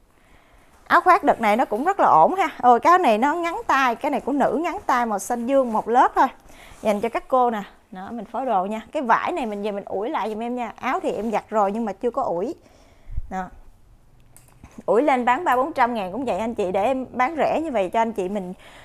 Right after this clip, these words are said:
mình về đường nào mình cũng giặt ủi lại hết à. Cái này thì giặt cho nó thơm phức là thôi, còn ủi thì em không có thời gian ủi ha. Rồi, cái mã này thì mình mặc lỡ lỡ anh chị, khoảng tầm L, X L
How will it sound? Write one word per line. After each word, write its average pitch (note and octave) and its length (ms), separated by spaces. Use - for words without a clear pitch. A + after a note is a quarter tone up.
mình A3 140
về G#3+ 160
đường G3+ 180
nào G3+ 160
mình G3 160
cũng C4+ 180
giặt C4 160
ủi F#3+ 200
lại A3+ 160
hết C4+ 240
à. D4+ 100
Cái D4 80
này C4+ 140
thì G#3 180
giặt F#3 220
cho B3+ 100
nó C4+ 140
thơm C4+ 320
phức G4+ 220
là G#3 100
thôi, A#3 220
còn G3 280
ủi F#3+ 240
thì F4 80
em A#3+ 160
không B3 140
có D4+ 160
thời G3+ 140
gian A3+ 200
ủi F#3+ 240
ha. F4 140
Rồi, G3+ 220
cái F#4 100
mã B3 140
này C4+ 160
thì A3+ 100
mình G#3+ 360
mặc G3 180
lỡ G3 140
lỡ G3+ 360
anh G4 100
chị, F#3 220
khoảng A3 200
tầm F#3+ 380
L, B3+ 220
X D#4 200
L B3 120